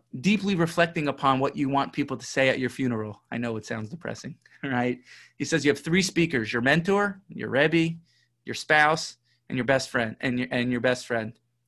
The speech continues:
What do you want them to say about you? So you have to reflect upon your deep values and begin with the end in mind and start now. And he talks about, it's very interesting, it's very fascinating stuff. What I wanted to read over here,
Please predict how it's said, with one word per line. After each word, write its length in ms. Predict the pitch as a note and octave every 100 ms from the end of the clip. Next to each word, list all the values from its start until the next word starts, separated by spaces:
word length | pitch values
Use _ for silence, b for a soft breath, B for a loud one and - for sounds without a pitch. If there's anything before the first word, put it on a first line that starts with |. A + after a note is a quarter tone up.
| -
What 140 | C#3
do 60 | D3
you 60 |
want 160 | C#3+ C3
them 140 | B2
to 100 | A#2+
say 200 | - A#2
about 280 | A2 A2 -
you? 160 | B2+ A#2+ _ _ _ _ _ _ _ _
So 140 | -
you 140 | B2+ B2+
have 180 | C3+ -
to 220 | B2 - _ _ _ -
reflect 480 | B2+ - G#3 A3 E3+
upon 260 | - C3+
your 100 | C3
deep 240 | B2 E3 C3
values 560 | A#2 A#2 B2+ D#3 E3+ _ _
and 140 | C3
begin 280 | B2 B2+ D3+
with 100 | C#3
the 140 | C3+ C3+
end 120 | C#3
in 60 | D3+
mind 280 | F3+ F3+
and 80 | C3+
start 260 | - B2+ A#2
now. 260 | A2+ G#2 - _ _ B B B B B B _ _
And 160 | D3
he 180 | C#3 C#3
talks 300 | C#3 C#3+ C3+
about, 340 | A#2+ B2+ B2 -
it's 140 | - _
very 300 | C#3+ F3+ F3
interesting, 480 | D3+ C#3+ C3 - A2+
it's 100 | A2+
very 180 | C#3+ D3
fascinating 540 | D3 C3 - C3 A#2
stuff. 400 | - A2+ A2+ - _ _ _ _ _ _ _ _ _ -
What 100 | B2+
I 60 | B2+
wanted 240 | C#3 C#3+
to 80 | B2+
read 180 | C3+ B2+
over 140 | A#2+
here, 320 | A#2 A#2 G#2+